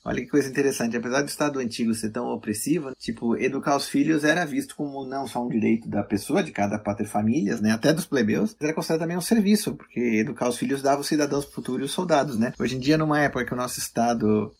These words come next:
quer tomar os nossos filhos e quer tirar a educação deles,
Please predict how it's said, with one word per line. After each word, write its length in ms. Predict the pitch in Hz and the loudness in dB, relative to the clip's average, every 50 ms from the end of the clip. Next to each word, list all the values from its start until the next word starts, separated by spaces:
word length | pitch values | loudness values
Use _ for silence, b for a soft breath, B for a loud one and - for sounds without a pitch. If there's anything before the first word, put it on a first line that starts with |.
| _ - | _ -6
quer 220 | - - 156 160 | 2 4 4 4
tomar 540 | 160 - 143 120 - 220 208 135 135 127 - - | 6 6 6 6 8 6 6 6 2 0 -4 -8
os 200 | 135 117 - - | -8 -8 -6 -2
nossos 400 | 110 110 110 107 110 101 - - | -2 -2 -2 -2 -4 -6 -4 6
filhos 560 | - 147 156 147 123 110 107 110 - - - - | 8 8 8 8 8 4 2 2 -2 -10 -12 -10
e 160 | - 117 104 | -8 -8 -6
quer 200 | - - 120 117 | 0 0 0 0
tirar 240 | 117 - 113 110 117 | 2 0 2 2 4
a 60 | 117 | 4
educação 480 | 113 107 104 - 107 101 - 110 101 | 2 0 0 -2 -4 -6 -4 -2 0
deles, 360 | 104 117 143 160 156 139 120 | 2 4 4 4 4 0 -4